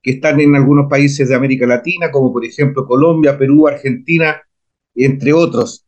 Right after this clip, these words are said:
Sin embargo, eh, la pri-, el principal comprador del cobre chileno, que es la principal, eh, el principal producto que produce Chile, que exporta Chile,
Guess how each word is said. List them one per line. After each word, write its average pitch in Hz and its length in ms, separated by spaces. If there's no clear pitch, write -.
Sin 202 200
embargo, 190 640
eh, 139 340
la 131 320
pri-, 139 220
el 135 200
principal 156 800
comprador 151 840
del 170 240
cobre 196 400
chileno, 180 420
que 151 120
es 143 180
la 131 180
principal, 147 960
eh, 113 540
el 127 160
principal 143 440
producto 147 680
que 123 160
produce 139 460
Chile, 147 340
que 123 80
exporta 185 540
Chile, 208 340